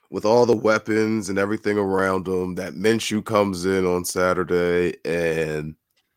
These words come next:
the Eagles win this game and the offense still rolls.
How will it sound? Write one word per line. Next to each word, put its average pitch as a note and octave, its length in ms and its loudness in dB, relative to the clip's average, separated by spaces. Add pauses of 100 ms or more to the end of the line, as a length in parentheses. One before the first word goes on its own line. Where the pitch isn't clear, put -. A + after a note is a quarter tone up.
(920)
the - 180 2
Eagles D#3 320 10
win C3+ 220 8
this G2+ 240 2
game F#2 480 2 (2000)
and F#2+ 520 2 (260)
the D2 80 -8
offense G2+ 560 2
still G#2+ 340 4
rolls. G2+ 840 2